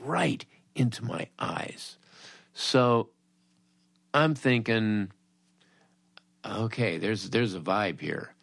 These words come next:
I, I, I can tell. There's, there's something a little bit more than just reading dialogue here." You know,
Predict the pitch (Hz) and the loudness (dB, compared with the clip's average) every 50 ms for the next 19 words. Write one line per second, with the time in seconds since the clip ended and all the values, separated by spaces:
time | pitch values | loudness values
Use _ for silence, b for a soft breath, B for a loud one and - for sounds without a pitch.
0 | b b b b _ - 95 92 87 - 90 90 - - 92 101 120 123 - - | b b b b _ -4 -2 -2 -2 -2 -2 -4 -4 -4 -2 -2 -2 -2 -2 -2
1 | 107 120 120 - 78 71 - - 104 107 92 85 80 90 107 127 127 - - - | -2 -2 -2 -4 -6 -8 -4 -2 0 0 0 0 -2 -2 -2 0 -2 -2 -2 0
2 | 143 160 147 - - 147 139 131 - 127 117 107 104 101 98 101 107 117 131 160 | 0 0 0 -2 -2 -2 -2 0 0 0 2 2 2 0 0 0 0 0 2 2
3 | 175 175 170 160 147 147 135 139 143 127 - - 127 135 135 127 107 95 90 85 | 2 2 2 2 2 0 2 2 2 2 2 2 2 2 4 4 2 2 2 0
4 | - B B B B B B B B - 101 98 98 110 110 110 110 107 107 107 | -2 B B B B B B B B -6 -4 0 2 4 4 4 4 2 2 0
5 | 107 104 101 95 - - _ _ _ _ - - 135 117 113 - - - - _ | 0 0 -2 -4 -6 -12 _ _ _ _ 0 2 4 4 4 0 -4 -12 -14 _
6 | B B B B B B B B B - - - 113 131 127 101 95 90 92 104 | B B B B B B B B B -10 -2 2 2 2 2 2 0 0 2 4
7 | 113 117 104 90 85 82 80 78 78 76 - - - 82 85 78 76 - - b | 4 4 4 2 0 -2 -2 -2 -4 -4 -8 -10 -8 -6 -4 -4 -6 -8 -10 b
8 | b b b b b b _ - - - 101 95 90 90 92 95 98 92 - 95 | b b b b b b _ -8 -6 -4 -2 0 0 0 -2 -2 -4 -4 -4 -4
9 | 98 104 | -4 -6